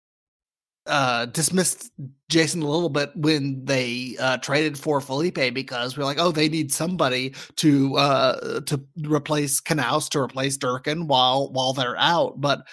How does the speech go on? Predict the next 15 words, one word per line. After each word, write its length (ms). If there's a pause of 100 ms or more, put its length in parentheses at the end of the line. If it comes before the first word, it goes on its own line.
(160)
Felipe 280
hasn't 480
been 160
that 220
guy. 320
He 160
has 120
not 340
done 300
well 220
enough 500 (320)
in 140
that 180
position, 640
and 420